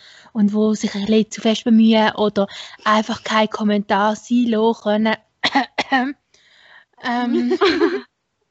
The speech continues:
Speaker 1: ja. Und er hat gesagt, ja, aber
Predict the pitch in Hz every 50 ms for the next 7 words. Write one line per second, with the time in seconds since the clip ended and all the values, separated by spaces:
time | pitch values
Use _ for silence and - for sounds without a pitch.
0 | - - 440 - _ - 427 427 - - - 440 - _ - 480 571 784 - -
1 | - - - - _ _ _ _ _ - 254 226 240 233 240 240 226 220 214 330
2 | 392 427 - - - - - _ _ - 247 262 262 262 254 262 262 240 - -
3 | - 233 247 247 - - 262 247 240 240 226 233 240 247 240 240 -